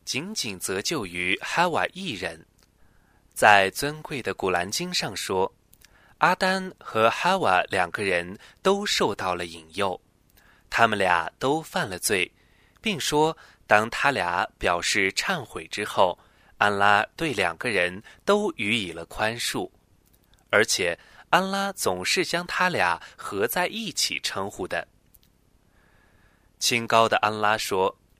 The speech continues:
，“难道我没有禁止你俩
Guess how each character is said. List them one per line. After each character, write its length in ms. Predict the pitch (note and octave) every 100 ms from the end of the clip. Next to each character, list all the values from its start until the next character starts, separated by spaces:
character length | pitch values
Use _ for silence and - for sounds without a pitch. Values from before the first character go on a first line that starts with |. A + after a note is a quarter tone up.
| _ _ _ _ _ _ _ _ _ _ _
，“难 220 | G#2+ G#2
道 480 | A#2 A2 F#2+ F2+ F#2+ -
我 260 | G#2 G2+
没 240 | A2 B2+ F3
有 140 | G#2
禁 280 | - G#3+ D#3
止 200 | - B2
你 180 | B2 C#3+
俩 360 | B2+ B2+ E2+